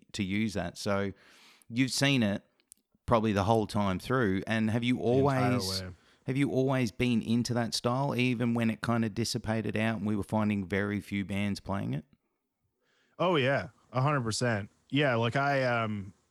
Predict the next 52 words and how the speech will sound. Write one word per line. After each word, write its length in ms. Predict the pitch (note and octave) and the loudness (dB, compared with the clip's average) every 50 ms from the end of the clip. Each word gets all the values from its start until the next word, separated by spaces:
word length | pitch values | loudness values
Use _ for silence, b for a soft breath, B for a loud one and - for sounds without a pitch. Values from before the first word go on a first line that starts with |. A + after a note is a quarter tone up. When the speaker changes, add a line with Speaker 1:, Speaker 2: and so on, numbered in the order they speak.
| _ _ _ _ _ _ _ _ _ _ _ _ _ - - - _ _ | _ _ _ _ _ _ _ _ _ _ _ _ _ -20 -20 -20 _ _
Speaker 2:
I 160 | B2+ C3 C3 | -4 -2 -2
started 520 | B2 - - - B2 B2 B2+ B2+ A#2+ A#2 A#2+ | -2 -2 -2 0 0 0 0 0 0 -2 -2
in 180 | A#2 A#2 A#2 | -2 -2 -2
the 220 | A#2 A#2 A2+ A2+ G#2 | 0 0 -2 -2 0
O 220 | A2 A2+ A#2 A#2 | 0 0 0 0
G 400 | A2+ - A2+ A2+ A2+ A2 A2 A2+ A2 | -2 -4 -4 -4 -4 -4 -4 -4 -6
original 480 | A2 G#2+ G#2 A2+ A2+ G#2 G2+ A2 G#2 | -6 -6 -4 -4 -4 -2 -2 -4 -4
era 300 | F#2+ F#2 G2+ G#2+ A2+ G#2+ | -4 -4 -4 -4 -2 -2
of 300 | G2 G2 G2 G2+ F#2+ F2+ | -2 -4 -6 -6 -8 -6
deathcore, 540 | - G#2 G#2 A#2+ - - - G2+ F#2+ F#2 F#2 | -4 -4 -4 -4 -4 -8 -10 -8 -6 -6 -6
so 180 | - - G#2+ G#2 | -4 -2 -2 -2
I 120 | G2+ G2 | 0 -2
was 160 | G2 G2+ G2 - | -2 -4 -6 -4
always 380 | - A2+ A#2 A#2 A2+ A2 G2+ | -2 0 0 2 2 0 -2
gonna 200 | - A2 G#2 G#2 | -2 -4 -4 -4
be 180 | G2 G#2 G2 F#2+ | -4 -4 -4 -4
a, 240 | F#2+ F#2+ F2+ F#2+ - - - | -4 -6 -6 -8 -10 -10 -12
a 80 | G#2 | -10
diehard 460 | G2 G2+ G2 G2+ G2 G2 F#2+ F#2+ F#2 | -8 -6 -4 -4 -4 -2 -4 -6 -8
fan. 360 | - - G#2 G#2 G#2 G2+ G2 G2 | -10 -12 -10 -10 -8 -8 -6 -6
Like, 320 | F#2+ F#2+ F#2+ F#2 - - b b b b b b b b b b b _ _ _ _ | -6 -6 -6 -8 -10 -14 b b b b b b b b b b b _ _ _ _
I, 260 | A#2 A#2 A2+ A2 A2 | -2 0 2 2 4
uh, 300 | A2 G#2+ G#2+ G#2 G#2 G#2 - | 4 4 4 2 2 0 0
I 200 | - A2+ A#2+ C3 | 0 0 0 2
had 200 | C3 C3+ C3 A#2+ | 2 2 2 2
my 180 | A#2+ A#2 A#2 A#2 | 2 2 2 2
own 200 | B2 C#3 C#3+ C3 | 2 2 2 2
MySpace 500 | A2+ G#2+ G#2+ G#2 - - A2 G#2 G#2 - | 2 2 0 -2 -2 -2 -2 -2 -2 -2
page 240 | - G#2+ G#2+ F#2 G#2+ | -2 -2 -2 0 0
where 100 | G#2+ G#2+ | 0 2
I 120 | A2 A#2 | 2 2
uploaded 400 | A2+ A2 - - A2 G#2+ G#2+ G#2+ | 2 0 0 0 0 0 2 2
all 80 | G#2+ G#2+ | 2 2
my 220 | G#2+ A2 A#2+ C3 | 2 2 2 2
original 440 | B2 A2+ A2 G#2+ G2 G2+ G#2 G2+ G2+ | 2 2 0 0 0 -2 -2 -2 -2
deathcore 420 | F#2 G#2 G2 F#2+ - - G#2 G2+ F#2+ | -2 -2 -4 -4 -4 -4 -4 -2 -2
songs 340 | - G#2+ G2 G2 G2+ G2 G2+ | -2 -2 -2 -2 -2 -2 -2
as 100 | G2 F#2 | -4 -4
a 60 | F#2+ | -6
kid, 380 | F2+ - G#2 G2 F#2+ F#2+ F#2+ F#2+ | -4 -4 -2 0 0 0 -2 -2
and, 140 | F#2+ G2 | -2 -2
like, 160 | G2 G2 F#2+ - | -2 -2 -2 -2
they 80 | A2 G#2+ | 0 0
all 120 | G#2+ G#2+ | 2 0
sounded 300 | G2+ - G#2+ G#2 G#2 G2+ | 0 0 -2 -2 -2 -2
like 140 | F#2+ F#2 F2+ | -2 -4 -6
farts, 580 | - - - - A2 A#2 A2+ G2+ A2 A2+ - - | -10 -12 -8 -4 -2 0 0 0 -2 -4 -4 -4
but 160 | - G#2 F#2+ | -4 -2 -2
I 80 | F#2+ F#2 | -2 -4
did 260 | F2+ F#2 G#2+ A#2 G#2+ | -2 2 2 2 4
it. 240 | F#2+ F#2+ G#2+ A2+ - | 4 2 0 0 -2
Speaker 1:
<laughs> 260 | - - - - - | -6 -10 -10 -10 -10